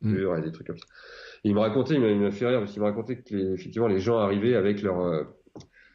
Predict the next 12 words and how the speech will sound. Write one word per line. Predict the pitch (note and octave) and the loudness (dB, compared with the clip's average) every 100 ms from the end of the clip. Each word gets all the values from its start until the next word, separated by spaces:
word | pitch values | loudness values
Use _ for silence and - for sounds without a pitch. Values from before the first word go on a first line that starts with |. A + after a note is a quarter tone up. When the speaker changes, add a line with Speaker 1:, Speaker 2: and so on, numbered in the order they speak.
| _ | _
Speaker 2:
soit | - - D3 | -20 -2 2
leur | C3+ A2+ G2+ | 4 2 2
boîte | B2 A#2 | 0 0
de | A#2 | -2
crayons, | A2 - A2+ A2+ A2+ | -2 -2 0 0 -2
soit | G#2 B2+ A2+ | -2 0 2
leur | G#2 | 2
boîte | G#2 A#2+ G#2+ | 2 0 2
de | A2 | -2
peinture | - G2+ G2+ - A2 A#2 G#2 D2+ | 0 -2 -2 -6 -4 -4 -4 -8
avec, | F#2 G2+ G#2+ G#2 | -4 0 -2 0
euh, | F#2+ F#2 F2+ F2+ | 2 4 4 2